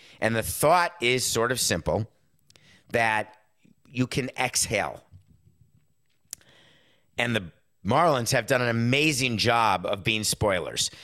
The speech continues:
They crushed the Brewers. I think they won three out of four against the Brewers, basically handing the Phillies a playoff spot, which gave me the absolute P T S D creeps.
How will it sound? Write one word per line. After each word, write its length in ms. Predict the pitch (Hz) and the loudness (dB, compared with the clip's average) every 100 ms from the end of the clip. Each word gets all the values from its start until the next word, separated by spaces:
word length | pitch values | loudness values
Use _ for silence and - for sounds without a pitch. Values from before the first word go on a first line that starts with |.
| - - | -20 -6
They 320 | 117 120 117 - | 0 0 -2 -4
crushed 540 | - - 156 151 - | -2 2 0 0 -2
the 80 | 123 | -2
Brewers. 420 | 104 120 117 101 | 0 2 2 2
I 80 | 107 | 0
think 220 | - 123 | -2 0
they 80 | 123 | 0
won 180 | 110 101 | 0 -2
three 240 | - 131 | -4 0
out 80 | 120 | 0
of 80 | 110 | 0
four 180 | 117 113 | 0 0
against 280 | 101 98 | 0 -2
the 60 | 92 | -4
Brewers, 380 | 82 110 104 - - - 120 | -2 0 0 -2 -10 -4 0
basically 500 | 135 - 123 110 87 | 2 0 0 -2 -2
handing 400 | 104 123 120 101 | -2 0 0 -2
the 80 | |
Phillies 340 | - 113 107 85 | -2 -2 0 -2
a 60 | |
playoff 380 | 82 98 92 78 | -2 0 0 0
spot, 420 | - 82 76 82 - - - | -2 -2 -2 -4 -10 -12 -4
which 280 | 98 - | -2 -2
gave 300 | - 104 90 | -2 -2 -2
me 180 | 95 92 | -2 -4
the 200 | 82 80 - | -4 -6 -4
absolute 640 | 85 85 - 87 85 78 - _ _ _ _ _ _ - | -4 -4 -6 -6 -8 -12 -14 _ _ _ _ _ _ -4
P 200 | - 101 | -4 -2
T 280 | - 90 85 | -2 0 0
S 180 | - | -2
D 200 | - 80 - | -4 -6 -6
creeps. 520 | - 95 80 - - | -4 -2 -2 -2 -4